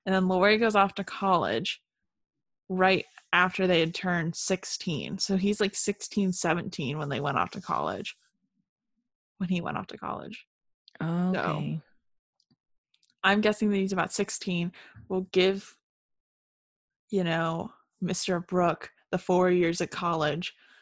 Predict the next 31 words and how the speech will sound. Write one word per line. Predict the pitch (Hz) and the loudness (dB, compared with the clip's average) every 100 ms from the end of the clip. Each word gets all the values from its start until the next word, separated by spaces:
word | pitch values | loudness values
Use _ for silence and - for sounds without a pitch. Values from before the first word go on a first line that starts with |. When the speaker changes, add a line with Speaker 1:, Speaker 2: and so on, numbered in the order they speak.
| _ _ _ _ | _ _ _ _
Speaker 1:
saying | - - 180 175 | -4 0 2 2
that | 175 175 | 0 0
he | 190 | -2
went | 175 160 165 | 0 0 0
in | 165 | -2
young, | 165 139 147 | 0 0 -2
sixteen. | - 185 - - 170 151 | -2 -4 -4 -4 -4 0
That | 147 | 2
would | 110 | 2
make | 170 170 | 0 -2
him, | - 180 170 | -4 -4 -2
what, | 165 147 - - | 0 -2 -2 -10
twenty-two? | - 180 170 170 165 175 - 175 175 208 262 294 294 285 _ _ _ _ _ _ _ _ | -8 -4 -2 -2 -4 -6 -6 -4 -2 -2 -4 -8 -10 -12 _ _ _ _ _ _ _ _
No, | 170 151 | -6 -6
that's | - - | -6 -8
wrong. | - 95 208 - | -10 -8 -10 -6
Speaker 2:
No, | 185 165 | -2 -2
twenty. | 160 170 151 160 - | -2 -2 -2 -4 -4
Speaker 1:
Twenty. | - 220 190 143 | 2 4 4 0
Speaker 2:
If | 180 | -4
he | 175 | -8
went | 170 - | -8 -6
in. | 175 220 _ _ _ _ _ _ _ | -6 -8 _ _ _ _ _ _ _
Speaker 1:
So, | - - 196 190 180 175 - _ - | -8 2 4 4 2 -2 -8 _ -4
let's | 185 | -2
say | - | 0
he's | 196 196 | 0 0
been | 196 185 | 0 -4
teaching | 190 180 190 175 | -4 -4 -2 -2
Lori | 175 175 170 156 156 175 _ _ _ _ _ _ _ _ | 0 0 0 0 -2 -6 _ _ _ _ _ _ _ _
for, | - - 147 143 170 | -12 -4 0 0 -2